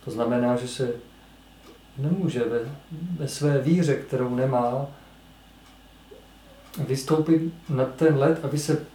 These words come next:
podívala zhora, jak, jak se vlastně věci mají a, a co je vlastně důležité, tak je vůbec nějaká možnost, aby ti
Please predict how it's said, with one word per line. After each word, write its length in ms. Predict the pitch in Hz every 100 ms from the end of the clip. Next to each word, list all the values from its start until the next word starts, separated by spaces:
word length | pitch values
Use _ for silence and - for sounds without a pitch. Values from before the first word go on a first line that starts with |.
| -
podívala 720 | 131 147 165 131 123 127 - - - - - - 135
zhora, 640 | 101 113 120 123 - - - - - - - - 180 - - - - - - - - - - - - -
jak, 140 | 127 120 -
jak 200 | 139 -
se 120 | 151
vlastně 340 | 143 143 156
věci 340 | 135 135 - 147
mají 420 | 120 113 127 143
a, 200 | 117 117 - - -
a 80 |
co 140 | 123 135
je 60 |
vlastně 300 | 127 127 151
důležité, 760 | 135 120 120 113 110 113 127 - - - - - - - - - -
tak 440 | 139 - - - - - - - - - - - - -
je 180 | 127
vůbec 380 | 139 165 180 - 151 - - - - - -
nějaká 340 | - 110 127 123
možnost, 680 | 117 113 120 131 - - - - - - - - - - - - - - - - - - - - - - - - - -
aby 140 | 107 110
ti 380 | - 139 143